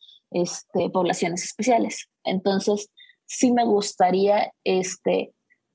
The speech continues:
ser recordada por las aportaciones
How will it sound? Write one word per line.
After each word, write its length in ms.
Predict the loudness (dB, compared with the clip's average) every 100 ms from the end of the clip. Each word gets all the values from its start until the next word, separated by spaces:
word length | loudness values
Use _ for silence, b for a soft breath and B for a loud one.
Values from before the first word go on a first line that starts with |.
| _
ser 320 | -6 2 4
recordada 840 | 4 2 2 2 4 4 4 2 0
por 240 | -2 0
las 300 | 0 -2 -4 -2
aportaciones 1300 | -2 0 -4 0 -2 0 0 0 2 0 -2 -10